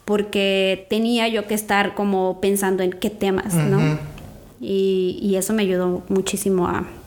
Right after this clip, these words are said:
Speaker 1: a poder ayudar a los jóvenes a entender que hay una realidad, ¿no? Y esa realidad es Dios.
Speaker 2: ¿Y actualmente cuál es tu servicio en la iglesia? ¿Qué es lo que haces?
Speaker 1: Mira, actualmente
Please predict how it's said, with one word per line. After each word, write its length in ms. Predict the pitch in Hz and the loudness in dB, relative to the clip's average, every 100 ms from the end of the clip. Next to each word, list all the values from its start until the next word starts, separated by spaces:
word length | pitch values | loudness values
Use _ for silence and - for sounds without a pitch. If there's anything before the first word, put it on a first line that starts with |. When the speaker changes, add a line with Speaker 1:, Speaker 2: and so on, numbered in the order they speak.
| - - | -18 -6
Speaker 1:
a 160 | 220 - | -6 -2
poder 540 | 220 214 214 226 277 - - - - - | 0 2 2 0 -4 -14 -14 -16 -10 -2
ayudar 380 | 247 233 220 | 0 2 2
a 60 | 226 | 2
los 140 | 220 - | 0 -2
jóvenes 640 | 196 196 202 202 208 - - - - | -2 0 2 0 -2 -8 -16 -12 -4
a 180 | 214 214 | 0 2
entender 840 | 208 208 208 208 196 196 220 - - - - - - | 0 0 0 2 2 2 0 -4 -16 -20 -20 -18 -10
que 240 | - 196 | -2 0
hay 180 | 196 196 | 2 2
una 160 | 233 226 | 2 2
realidad, 460 | 196 185 190 190 | 0 0 0 0
¿no? 140 | 190 190 | 2 0
Y 60 | |
esa 160 | 190 208 | 0 0
realidad 480 | 208 185 190 185 190 | 0 0 2 0 0
es 180 | 180 180 | 0 0
Dios. 360 | 180 - - 170 | -2 -4 -6 0
Speaker 2:
¿Y 100 | 170 | 0
actualmente 640 | 170 190 190 190 190 226 | 0 0 0 0 -2 -2
cuál 200 | 202 196 | 0 0
es 100 | 185 | 0
tu 120 | 196 | -2
servicio 380 | - 156 160 170 | 0 0 0 2
en 60 | |
la 60 | 160 | 2
iglesia? 400 | 139 143 170 156 | 2 0 -2 -2
¿Qué 80 | 147 | 0
es 60 | |
lo 100 | 151 | 0
que 100 | 139 | 2
haces? 440 | 135 131 170 - - | 0 2 0 0 2
Speaker 1:
Mira, 320 | 233 226 214 | 2 2 0
actualmente 880 | 214 220 226 285 277 226 214 233 311 | 0 0 2 4 2 2 2 0 -2